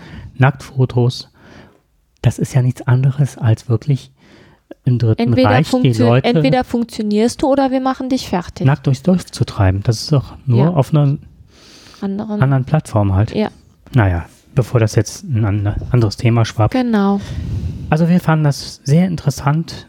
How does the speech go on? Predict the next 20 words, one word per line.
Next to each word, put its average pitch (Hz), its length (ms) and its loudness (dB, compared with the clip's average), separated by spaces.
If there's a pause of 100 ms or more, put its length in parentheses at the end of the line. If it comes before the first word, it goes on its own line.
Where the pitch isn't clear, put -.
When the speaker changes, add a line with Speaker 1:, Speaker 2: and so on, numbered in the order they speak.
(120)
Speaker 1:
ähm, 120 540 2 (840)
uns 135 200 0
mal 120 100 2
mit 113 260 0
Emma 120 200 2
Watson 139 300 0
auseinanderzusetzen, 151 920 -2 (400)
wobei 139 400 2
nicht, 147 640 -4
nicht 156 260 0
erwähnt 110 480 0
bleiben 107 340 2
sollte, 110 480 0
dass - 340 -4
da 120 200 0
auch 120 300 -4
ein 110 220 0
kleiner 123 380 2
Beigeschmack 110 800 -2 (120)
ist 151 280 -2